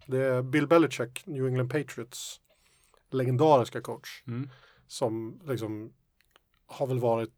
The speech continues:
Speaker 1: ja, men det är jävligt få professionella coacher som har varit mer framgångsrika än vad han har varit. Vunnit,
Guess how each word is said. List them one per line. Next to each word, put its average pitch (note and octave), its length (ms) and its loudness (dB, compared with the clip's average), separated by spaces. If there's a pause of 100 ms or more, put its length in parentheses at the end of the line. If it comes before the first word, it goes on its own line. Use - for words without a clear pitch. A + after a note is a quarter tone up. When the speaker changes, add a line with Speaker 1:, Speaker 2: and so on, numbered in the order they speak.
(180)
Speaker 1:
ja, E3 120 -2 (120)
men D3 100 -2
det D#3+ 60 2
är D3 480 -6
jävligt B2+ 220 -2
få E3 300 2
professionella A#2+ 760 -2 (140)
coacher A#2 440 -8
som A#2 240 -10
har A2+ 80 -8
varit A2+ 240 -4
mer B2 220 -4
framgångsrika A#2 540 -8
än A2 60 -14
vad A2 80 -12
han A#2+ 120 -8
har A2 60 -10
varit. A#2+ 360 -16 (100)
Vunnit, - 420 -16